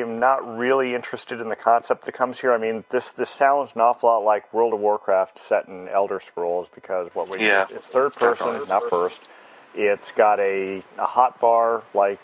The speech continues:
Speaker 1: you know, a game like Dragon Age does or World of Warcraft, so not at all the same style of combat as what we're used to. I, I would have much rather have seen,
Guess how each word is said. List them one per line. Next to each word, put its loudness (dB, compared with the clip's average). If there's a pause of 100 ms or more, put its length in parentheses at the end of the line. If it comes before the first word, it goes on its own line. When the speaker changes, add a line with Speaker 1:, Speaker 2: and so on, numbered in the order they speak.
Speaker 1:
you -10
know, 0
a -4
game -6
like -4
Dragon 0
Age -4
does 0
or -4
World 0
of 0
Warcraft, 0
so -2 (720)
not 0
at -4
all 2
the -12
same -6
style 2
of -4
combat 0
as -8
what -6
we're -8
used -12
to. -8 (500)
I, -2
I 2
would -2
have 0
much 0
rather 4
have -6
seen, -8